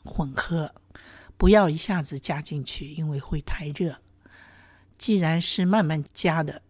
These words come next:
它还是，你看，有一点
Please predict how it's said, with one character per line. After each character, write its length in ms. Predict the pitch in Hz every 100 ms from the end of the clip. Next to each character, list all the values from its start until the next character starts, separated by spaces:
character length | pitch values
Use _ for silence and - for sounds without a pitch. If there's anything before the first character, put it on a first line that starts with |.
| -
它 180 | - 151
还 240 | - 151
是， 440 | 165 - 208 156 -
你 80 |
看， 300 | 147 - 147 - _ _ - - - - -
有 200 | 147 143
一 120 | 160
点 360 | 170 135 127